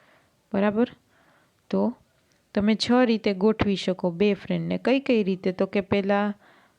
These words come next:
ઋત્વા અને કથન, પછી ઋત્વા સાથે કીર્તિ,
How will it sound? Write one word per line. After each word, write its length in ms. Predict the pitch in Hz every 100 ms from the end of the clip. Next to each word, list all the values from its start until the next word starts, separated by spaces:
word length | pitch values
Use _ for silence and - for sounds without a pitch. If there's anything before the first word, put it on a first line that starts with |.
| _
ઋત્વા 600 | 190 196 226 226 233 240
અને 200 | 226 208
કથન, 500 | 208 214 208 - 156 143 - - - - - - - - - _ _
પછી 440 | 196 190 - 226 208
ઋત્વા 380 | 208 208 220
સાથે 360 | 208 208 190 208
કીર્તિ, 560 | 196 214 180 - 175